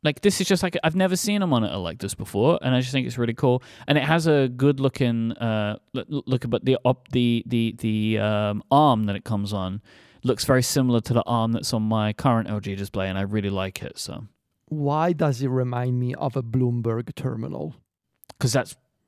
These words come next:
Speaker 1: it looks like one. But those are,
Speaker 2: Right?
Speaker 1: like, productivity monitors,
Speaker 2: <laughs>
Speaker 1: right? So, like,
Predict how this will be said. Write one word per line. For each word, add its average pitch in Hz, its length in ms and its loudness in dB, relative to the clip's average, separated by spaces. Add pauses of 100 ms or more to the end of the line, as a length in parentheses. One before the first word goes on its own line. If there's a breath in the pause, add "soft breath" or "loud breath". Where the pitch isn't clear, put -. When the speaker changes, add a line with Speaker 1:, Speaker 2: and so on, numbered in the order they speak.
(380)
Speaker 1:
it 135 140 0
looks 208 220 4
like 113 160 4
one. 101 320 -4 (340 loud breath)
But 165 100 6
those 202 240 6
are, 185 80 8
Speaker 2:
Right? 180 80 6
Speaker 1:
like, 165 260 2
productivity 185 800 4
monitors, 139 680 4
Speaker 2:
<laughs> - 0 -
Speaker 1:
right? 160 280 4
So, 156 280 4
like, 135 440 -2